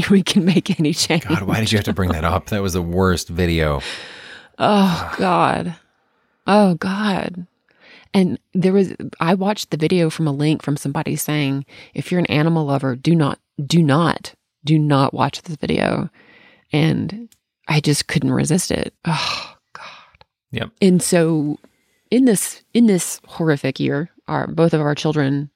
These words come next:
Speaker 1: became teenagers.
Speaker 2: They did. Right around the same time, too.
Speaker 1: Right around the same time. How, how, how far apart are their birthdays?
Speaker 2: Lexton is born at the end of March.
Speaker 1: Okay.
Speaker 2: So Lita's
Speaker 1: Beginning of February.
Speaker 2: Okay, right. So she's, like, a month older.
Speaker 1: Lita's oh two, oh three, oh four.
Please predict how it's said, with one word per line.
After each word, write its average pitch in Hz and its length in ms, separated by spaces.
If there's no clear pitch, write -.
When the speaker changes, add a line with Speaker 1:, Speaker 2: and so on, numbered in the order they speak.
Speaker 1:
became 151 240
teenagers. - 560
Speaker 2:
They 76 120
did. 87 280
Right 87 160
around 110 180
the 110 60
same 107 200
time, 87 260
too. 78 180
Speaker 1:
Right 165 140
around 170 140
the 170 60
same 180 160
time. 156 140
How, - 140
how, 233 140
how - 400
far 220 220
apart 196 300
are 175 160
their 180 100
birthdays? 170 460
Speaker 2:
Lexton 104 340
is 98 100
born 92 200
at 87 60
the 87 80
end 80 100
of 78 60
March. 62 440
Speaker 1:
Okay. 151 260
Speaker 2:
So 110 120
Lita's 185 260
Speaker 1:
Beginning 135 200
of - 60
February. - 500
Speaker 2:
Okay, 73 240
right. 62 220
So - 100
she's, 73 200
like, 67 80
a 67 40
month 65 220
older. - 260
Speaker 1:
Lita's 170 360
oh 151 120
two, 214 320
oh 151 100
three, 170 260
oh 151 80
four. 120 380